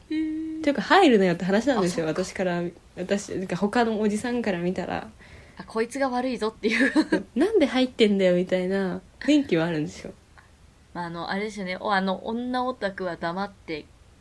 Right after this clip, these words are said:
Speaker 1: け-、あの、日本橋？日本橋の方行けよっていう感じですよね。
Speaker 2: いや、もうそんな感じです。なんかそんな感じで、
Speaker 1: 池袋か。
Speaker 2: あの、
Speaker 1: すいません。すいません。
Speaker 2: で、思われてるような。
Speaker 1: 池袋ですよね。
Speaker 2: まあ、池袋はそうですね。池袋はマジで女性向けって感じですね。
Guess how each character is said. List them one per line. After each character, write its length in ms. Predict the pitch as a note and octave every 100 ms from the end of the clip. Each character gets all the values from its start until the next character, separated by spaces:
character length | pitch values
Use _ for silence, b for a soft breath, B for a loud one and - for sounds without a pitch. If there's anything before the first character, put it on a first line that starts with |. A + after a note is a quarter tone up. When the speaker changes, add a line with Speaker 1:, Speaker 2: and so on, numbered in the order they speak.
| - - - _
Speaker 1:
け-、 320 | - G#3 G3 F#3+ -
あ 100 | F3+
の、 120 | E3
日 80 | F3+
本 240 | F#3+ A3 A3
橋？ 320 | A3+ B3 - -
日 80 | G3
本 180 | G#3+ A3+ A3+ A3+
橋 60 |
の 80 | G#3
方 160 | G#3+ E3
行 100 | D3+
け 140 | G3
よ 140 | F3+
っ 140 | D3 -
て 60 |
い 40 | D3+
う 20 |
感 160 | D#3 D#3
じ 40 |
で 60 | D#3
す 80 |
よ 80 | -
ね。 140 | D#3 - - -
Speaker 2:
い 60 | A3
や、 120 | G#3
も 100 | G3+
う 40 |
そ 120 | G3+
ん 80 | A3+
な 120 | A3+
感 140 | A3 G#3+
じ 60 |
で 60 | G#3
す。 140 | G3+
な 80 | F3+
ん 40 | G#3+
か 60 |
そ 140 | G#3 C#4
ん 80 |
な 100 | D4
感 220 | C#4 C#4 C4
じ 80 |
で、 220 | B3+ B3 G3+
Speaker 1:
池 100 | D#3+
袋 260 | - F#3
か。 100 | F3+
Speaker 2:
あ 20 | -
の、 60 | - - -
Speaker 1:
す 140 | - A#3+
い 40 |
ま 60 | - -
せ 60 | C4+
ん。 40 | - - - - - - - - - - - B B -
す 60 | -
い 20 |
ま 100 | D#3+
せ 120 | -
ん。 40 | D3+ - - - -
Speaker 2:
で、 120 | A3
思 260 | G#3 A3 A#3+
わ 120 | A#3
れ 100 | C#4
て 120 | A#3+
る 120 | G3 G#3
よ 120 | G3
う 40 |
な。 120 | F3
Speaker 1:
池 0 |
袋 120 | F3 -
で 0 |
す 0 |
よ 40 |
ね。 20 |
Speaker 2:
ま 100 | G3
あ、 20 |
池 200 | F#3 G#3
袋 300 | F4 F4+ G#3
は 100 | F3+
そ 100 | G3+
う 20 | F#3+
で 120 | F3+
す 40 |
ね。 100 | F3+
池 160 | F#3+ D#4
袋 260 | F4 F4+ D4+
は 60 |
マ 100 | C4+
ジ 100 | B3+
で 220 | A3+ A3
女 120 | G#3 G3
性 220 | G#3 G3
向 120 | G3
け 100 | G3
っ 40 |
て 100 | F#3+
感 180 | F#3 F3
じ 60 | F3+
で 60 | F3+
す 160 | -
ね。 260 | E3+ F#3